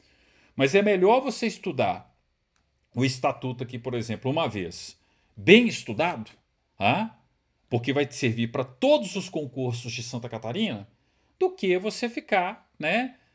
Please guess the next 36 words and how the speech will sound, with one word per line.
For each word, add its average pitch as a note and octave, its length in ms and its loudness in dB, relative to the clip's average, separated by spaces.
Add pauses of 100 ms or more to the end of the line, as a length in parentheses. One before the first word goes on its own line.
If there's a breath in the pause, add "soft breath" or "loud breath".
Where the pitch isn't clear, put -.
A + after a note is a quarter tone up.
(300 soft breath)
dando F#3 520 2
sorte A#3+ 800 2
de B3+ 140 -2
ter A3+ 200 0
estudado G#3 840 0
aquilo A#3 380 0
que C4 100 -6
tava G#3 460 4
no A3+ 100 0
resumo. A3+ 560 -2 (920)
Pode B2+ 180 4
até G#3+ 220 2
ser A3+ 200 0
que A3+ 120 -8
setenta C4+ 720 0
por - 260 -8
cento C#4 420 -4
tá B3+ 220 0
no C4+ 80 -4
resumo, C4 500 -2
os A#2 120 -4
outros - 240 -8
trinta F#3 320 -4
por - 160 -20
cento G3+ 280 -6
não C#4+ 80 -6
tá. G#3 260 -2
E A2+ 100 -6
se A#2 120 -14
você A2+ 280 -8
deixar F#3 260 -2
trinta D3+ 300 -10
por B2 180 -16
cento C3+ 240 -12
pra G#2+ 140 -10
trás, F3+ 420 -6